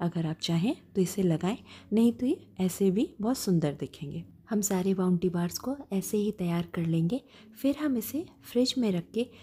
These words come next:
कम से कम डेढ़ से दो घंटे या जब तक ये थोड़े सॉलिड ना हो जाए तब तक हम इसे फ्रिज में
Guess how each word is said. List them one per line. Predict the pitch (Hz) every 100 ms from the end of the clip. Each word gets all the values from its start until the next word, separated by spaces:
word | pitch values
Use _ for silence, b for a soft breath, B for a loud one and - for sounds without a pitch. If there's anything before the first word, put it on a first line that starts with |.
| B -
कम | 220 233
से | 285 269
कम | - 233 - _ 180
डेढ़ | 202 240 254
से | - 247 -
दो | 175 226
घंटे | 233 202 165 208
या | 220 196 180
जब | 190 -
तक | 240 -
ये | 262 -
थोड़े | 233 233
सॉलिड | 202 180 226 226
ना | 208
हो | 180 160
जाए | 214 277 B B B
तब | 220 -
तक | 240 226
हम | 196
इसे | 196 339 381
फ्रिज | - 202 202
में | 262